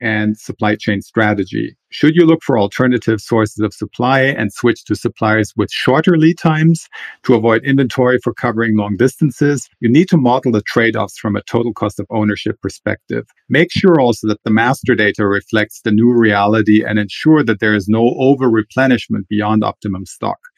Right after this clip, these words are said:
Make sure you use your technology wisely as an organization. Finally, with payables worsening again, it's good to review the payment terms model based on a sound payment terms benchmarking, payment runs, and the payment clock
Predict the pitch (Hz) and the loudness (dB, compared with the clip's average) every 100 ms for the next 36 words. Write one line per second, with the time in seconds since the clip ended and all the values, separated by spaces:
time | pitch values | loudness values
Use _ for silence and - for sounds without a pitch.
0 | _ 123 165 - - 165 143 131 135 117 | _ 0 0 0 2 4 4 2 2 2
1 | 113 - 123 110 107 - 101 101 101 98 | 0 -4 -2 -2 -2 -2 -2 0 -2 -2
2 | 92 98 98 92 98 95 95 98 90 98 | -4 -6 -6 -8 -8 -8 -8 -10 -8 -8
3 | 92 - 107 104 _ _ - 180 196 151 | -8 -12 -20 -20 _ _ -2 2 4 4
4 | 104 104 107 - - 156 160 110 104 107 | 2 2 -2 -2 -2 2 2 0 -6 -6
5 | - 110 123 - 113 101 98 107 101 120 | 0 2 2 -2 -4 -4 -4 -4 -4 -6
6 | 110 - - 202 - 147 110 104 120 110 | -8 -2 0 0 0 2 2 2 0 0
7 | - 120 117 107 - 101 92 101 101 - | -2 -2 0 -2 -4 -6 -4 -4 -2 -4
8 | - - _ _ 120 139 135 113 104 - | -10 -14 _ _ 0 2 2 0 -2 0
9 | 123 127 - 120 113 107 107 98 - 120 | 0 0 0 2 2 2 0 -2 -2 -4
10 | 139 - 123 117 - 120 113 110 - - | -2 0 0 0 0 0 0 -6 -20 -20
11 | _ - 131 131 127 113 110 110 104 - | _ -4 -2 0 0 2 2 2 0 -2
12 | 107 98 - 107 101 - - 131 101 - | -2 -2 -2 -2 -2 -10 -2 0 0 -4